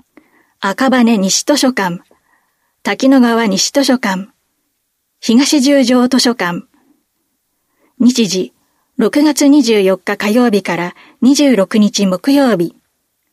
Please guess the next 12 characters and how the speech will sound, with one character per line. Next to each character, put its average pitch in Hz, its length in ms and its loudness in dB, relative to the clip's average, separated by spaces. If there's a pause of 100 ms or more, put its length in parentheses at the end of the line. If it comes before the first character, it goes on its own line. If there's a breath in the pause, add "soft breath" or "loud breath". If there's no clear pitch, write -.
(220)
問 226 200 2
い 233 60 2
合 220 80 0
わ 208 100 -2
せ、 196 300 -4 (360)
中 269 240 2
央 294 160 4
図 262 120 0
書 240 160 0
館。 175 320 -6 (480)
電 214 260 2
話、 196 240 -2